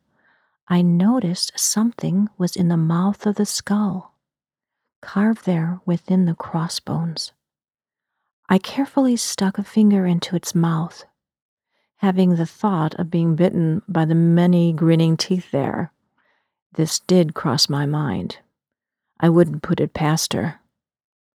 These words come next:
I brushed away some dirt, and there, carved in the tombstone, was the rune Othilo.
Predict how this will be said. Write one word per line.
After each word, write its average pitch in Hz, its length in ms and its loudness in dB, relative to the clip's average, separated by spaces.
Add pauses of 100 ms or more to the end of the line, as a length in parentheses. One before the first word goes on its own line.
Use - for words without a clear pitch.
(640)
I 175 120 2
brushed 208 440 0
away 214 300 2
some 208 260 0
dirt, 175 600 -2
and 165 340 2
there, 208 380 2
carved 185 720 -4
in 185 120 0
the 196 100 0
tombstone, 175 920 -4 (560)
was 180 280 2
the 175 200 0
rune 233 760 4 (360)
Othilo. 202 840 -4